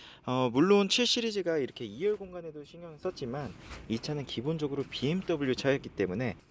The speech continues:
운전의 재미까지 더해주고 있습니다. 자, 일열 공간 한번 디자인 보겠습니다. 커브드 디스플레이가 먼저 눈에 들어오네요. 그리고 새롭게 디자인된 M 스포츠 스티어링 휠, 하단부에 이렇게 D컷으로 확인해 주시면 좋을 것 같고,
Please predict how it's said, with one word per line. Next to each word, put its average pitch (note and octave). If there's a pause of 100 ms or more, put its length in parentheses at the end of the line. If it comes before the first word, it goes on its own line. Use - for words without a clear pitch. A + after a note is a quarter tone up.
(220)
운전의 C#3
재미까지 C3+
더해주고 G2
있습니다. E2+
자, F#2
일열 G#3+
공간 D3+
한번 B2+
디자인 G#2+
보겠습니다. E2 (420)
커브드 G3
디스플레이가 A#2+
먼저 G2 (300)
눈에 G2+
들어오네요. F2 (240)
그리고 A2 (180)
새롭게 D#3
디자인된 A2+
M G2
스포츠 -
스티어링 G2
휠, G2 (400)
하단부에 C#3+
이렇게 A2+
D컷으로 G#2 (340)
확인해 G2+
주시면 F#2
좋을 F2+
것 -
같고, A#2+